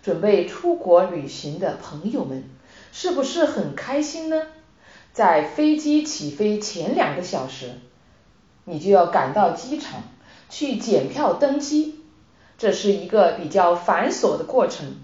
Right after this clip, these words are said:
在这里，Miss One提醒坐飞机的朋友们一定要早做准备。接下来，我把在这一过程中可能要用到的英语和大家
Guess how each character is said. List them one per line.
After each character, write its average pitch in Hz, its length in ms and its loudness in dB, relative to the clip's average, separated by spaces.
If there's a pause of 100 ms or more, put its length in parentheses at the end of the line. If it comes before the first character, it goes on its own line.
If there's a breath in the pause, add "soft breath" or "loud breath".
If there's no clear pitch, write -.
(600 soft breath)
在 165 240 0
这 190 240 4
里， 139 280 -2 (220 loud breath)
Miss 262 300 0
One 262 260 6
提 247 300 -2
醒 185 300 -6 (260)
坐 247 220 4
飞 349 300 4
机 320 140 -2
的 226 120 4
朋 160 340 -4
友 220 120 0
们 135 320 -4 (360 loud breath)
一 220 100 -4
定 247 80 4
要 202 220 4
早 160 320 4
做 294 260 4
准 196 300 -2
备。 - 380 -2 (600 soft breath)
接 247 200 -2
下 254 200 2
来， 143 340 -2 (160)
我 196 160 6
把 - 360 2
在 233 200 4
这 403 220 6
一 269 140 4
过 247 200 8
程 185 260 -2
中 240 520 0
可 151 240 -2
能 139 220 -2
要 202 200 4
用 294 240 2
到 196 140 2
的 151 60 0
英 254 340 -2
语 - 240 -6 (240 loud breath)
和 165 240 -2
大 233 180 -2
家 160 240 -6